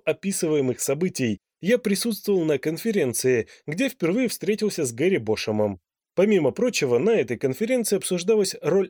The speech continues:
обоняния и, собственно, вкусовых ощущений при определении вкуса пищи. Большинство экспертов склонялось к тому, что львиная доля вкуса пищи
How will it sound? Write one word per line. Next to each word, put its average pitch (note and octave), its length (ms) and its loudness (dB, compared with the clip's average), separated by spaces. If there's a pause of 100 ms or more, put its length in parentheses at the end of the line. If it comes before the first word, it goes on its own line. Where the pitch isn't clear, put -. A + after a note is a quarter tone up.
обоняния F#3+ 640 2
и, G#3 180 -4
собственно, F#3+ 540 0
вкусовых D#3+ 580 -4
ощущений D#3+ 720 0 (300)
при B3+ 160 2
определении E3+ 640 2
вкуса - 340 -4
пищи. G#2+ 520 -2 (640)
Большинство B2+ 520 2
экспертов C#3+ 520 -2
склонялось G#3 500 0
к - 80 -14
тому, G#3+ 300 0
что F#3+ 200 0
львиная F#3 460 2
доля A#2 240 2
вкуса B2 340 -4
пищи B2+ 540 -2